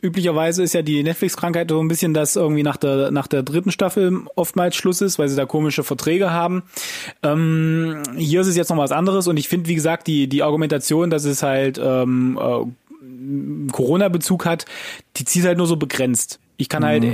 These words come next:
Speaker 1: ich könnte verstehen, wenn er sagt, ihr müsst vielleicht ein bisschen länger warten, äh, wir kriegen's nicht hin, es vielleicht in einem halben Jahr nachzuschieben, es dauert vielleicht ein Jahr, weil das alles ein bisschen aufwendiger ist und wir halt auch versuch-, auch, auch ein bisschen aufs Geld gucken müssen. Da hat, glaub ich, jeder Verständnis für, aber halt jetzt pauschal zu sagen, das ist übrigens der Grund, warum es einfach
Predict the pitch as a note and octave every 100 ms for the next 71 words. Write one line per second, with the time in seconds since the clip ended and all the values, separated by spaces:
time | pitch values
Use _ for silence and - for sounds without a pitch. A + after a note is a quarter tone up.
0 | B2+ D3+ - E3+ D#3+ D#3 D#3+ E3 D#3 D3
1 | D3 D3 - D3+ D#3 - D3+ C#3+ D3+ C3+
2 | C#3 D3+ F3+ E3+ E3 F3+ F3 E3+ D#3 C#3
3 | C3+ C3 C3 C3 C3 - - - _ F#3
4 | C#3 C3+ D#3+ D3 D#3+ D#3+ D3+ C3 D3 C#3
5 | D3 C3+ B2+ D3+ F#3 F3+ E3+ E3+ E3+ -
6 | E3 C#3 C#3+ C3 C3+ B2 B2+ B2 C#3+ G3
7 | D#3+ C3+ C3+ C3 C#3 C#3+ C#3+ C3+ C3+ C3+
8 | E3 F3+ F3 E3+ E3 E3+ D3+ C3+ C3 C3+
9 | C3+ C3+ - C#3 C3+ - D#3 D#3+ E3 F#3
10 | F3 E3 - E3 - F3 E3+ E3 E3 -
11 | - - - _ - D#3+ D#3 - E3+ C#3+
12 | D#3+ F#3 C#3+ - D3 D3 C3+ - B2 A#2
13 | B2+ C3+ A#2+ C3+ - C#3 C3+ C#3+ C#3+ C#3
14 | C#3 C#3+ C#3 D#3 D3+ - D#3 D3 C#3 C#3
15 | C#3+ D3+ C#3 B2+ C3 C#3 C3+ B2+ -